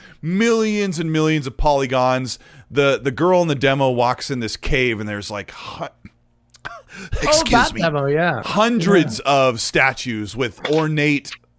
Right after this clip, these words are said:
Speaker 1: objects all over the shields and the armor.
Speaker 2: Mm.
Speaker 1: And she walks through there and they pause it and they're like,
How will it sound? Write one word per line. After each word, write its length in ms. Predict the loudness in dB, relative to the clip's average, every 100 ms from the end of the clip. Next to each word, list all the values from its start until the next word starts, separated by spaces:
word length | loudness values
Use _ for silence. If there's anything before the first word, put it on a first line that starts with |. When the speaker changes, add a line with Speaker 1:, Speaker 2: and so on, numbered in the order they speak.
| _
Speaker 1:
objects 520 | -2 -2 0 -2 -4 -2
all 200 | 0 0
over 160 | -2
the 80 | -6
shields 520 | -8 -4 0 0 0
and 80 | -4
the 60 | -6
armor. 500 | -4 -4 -4 -6 -6
Speaker 2:
Mm. 340 | -6 -4 -2 0
Speaker 1:
And 100 | -2
she 140 | 0
walks 260 | 2 2 0
through 100 | -2
there 140 | 0
and 140 | 0 -2
they 80 | 0
pause 340 | 2 4 2
it 40 | -2
and 80 |
they're 80 | -2
like, 220 | -2 -2